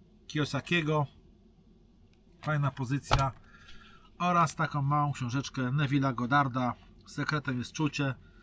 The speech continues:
Kto wie, o czym mówię, ten będzie wiedział, o czym mówię. <laughs> A tymczasem muszę rozłożyć lapka i popracować co nieco, bo mam co do roboty. O.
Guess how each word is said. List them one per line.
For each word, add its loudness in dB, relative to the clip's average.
Kto 2
wie, 6
o 2
czym -2
mówię, 4
ten -2
będzie 0
wiedział, 2
o -2
czym 0
mówię. 4
<laughs> -12
A -8
tymczasem -4
muszę -4
rozłożyć 2
lapka 4
i 2
popracować -2
co -4
nieco, 2
bo -4
mam 4
co -10
do -4
roboty. 2
O. 4